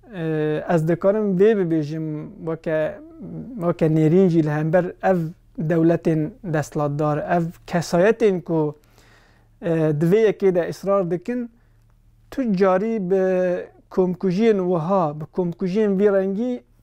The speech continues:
پرسکریک ناین چاره سر کرن. برای واجی وی پرسکریک کور دبن، اه، اه، نتو پرستی پیش دکه و اف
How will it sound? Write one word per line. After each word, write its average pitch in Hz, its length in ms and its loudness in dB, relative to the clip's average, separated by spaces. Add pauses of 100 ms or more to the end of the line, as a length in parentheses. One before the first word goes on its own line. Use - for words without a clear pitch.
(180)
پرسکریک 214 640 -2 (120)
ناین 180 380 0
چاره 139 280 -6
سر 143 220 -12
کرن. - 240 -20 (520)
برای 165 340 4
واجی 202 360 2
وی 233 140 2 (120)
پرسکریک 180 520 -4
کور 254 280 -2
دبن، 233 340 2 (1000)
اه، 175 840 0 (600)
اه، - 480 -14 (640)
نتو 170 300 0
پرستی 180 800 -2 (1000)
پیش 208 240 2
دکه 233 380 -2
و 226 200 4 (220)
اف 175 140 -2